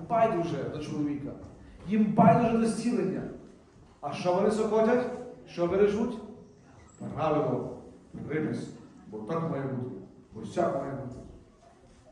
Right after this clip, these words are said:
І так важливо, брати і сестри, аби ми шукали для себе постійно якихось нових викликів, і щоб ми мали відвагу, бо тут насправді треба мати відвагу, переглянути. Переглянути. Не боятися переглянути.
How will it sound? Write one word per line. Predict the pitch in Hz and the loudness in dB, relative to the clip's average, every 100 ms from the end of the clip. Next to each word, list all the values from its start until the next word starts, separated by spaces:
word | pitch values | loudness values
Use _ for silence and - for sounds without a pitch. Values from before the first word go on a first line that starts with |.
| - - - - - - _ | -20 -20 -20 -20 -20 -20 _
І | - | -2
так | 214 226 | 2 4
важливо, | 226 240 220 - - | 4 6 6 6 2
брати | 180 202 | -2 -2
і | 196 | 0
сестри, | 220 208 175 | 0 0 2
аби | 170 208 | 2 2
ми | 214 | 2
шукали | 196 202 226 185 | 0 0 0 2
для | 185 | 0
себе | 196 190 | -2 -2
постійно | 175 - 240 196 | -4 -2 0 0
якихось | - 208 196 180 | 0 0 -2 -2
нових | 185 202 165 | 0 0 0
викликів, | 170 156 165 175 226 - - - - - - - - - - | -4 -4 -6 -6 -6 -6 -10 -18 -20 -20 -20 -20 -20 -20 -10
і | 170 | -8
щоб | 170 180 175 | -4 -2 2
ми | - 208 233 | 4 6 4
мали | 226 180 | 2 0
відвагу, | - - 226 - - | -2 -2 0 0 -2
бо | 147 | -4
тут | 202 | -2
насправді | 208 - 196 208 185 | -4 0 2 2 2
треба | 190 190 | 0 0
мати | 190 | 0
відвагу, | - 185 208 - - - - - | 0 2 2 2 -2 -8 -12 -4
переглянути. | 233 233 214 185 175 202 220 180 147 - - - - - - - - - - - - | 2 4 4 4 2 4 4 4 2 -2 -8 -12 -14 -16 -20 -20 -20 -20 -20 -20 -4
Переглянути. | 180 185 196 220 - - - - | 0 2 4 4 2 -4 -8 -4
Не | 175 | 0
боятися | 170 226 233 214 | 4 6 6 2
переглянути. | 202 190 190 190 170 135 | 0 0 -2 -2 -2 -4